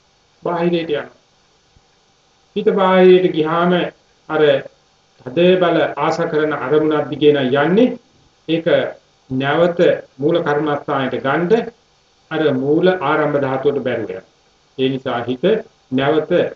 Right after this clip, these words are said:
අර රසඳුනේ බැඳිලා වැඩි වේලාවක් ගියාට පස්සේ "අහ්, දැන් විනාඩි පහක් විතර මගේ මූල අරමුණෙන් හිත පිට ගියානේ" කියලා ඔන්න කල්පනා කරනවා.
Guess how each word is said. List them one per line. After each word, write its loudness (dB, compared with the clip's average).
අර -6
රසඳුනේ 2
බැඳිලා 0
වැඩි 0
වේලාවක් 0
ගියාට 0
පස්සේ -6
"අහ්, -10
දැන් -8
විනාඩි -8
පහක් -10
විතර -8
මගේ -6
මූල -4
අරමුණෙන් -6
හිත -10
පිට -10
ගියානේ" -6
කියලා -4
ඔන්න -2
කල්පනා -4
කරනවා. -20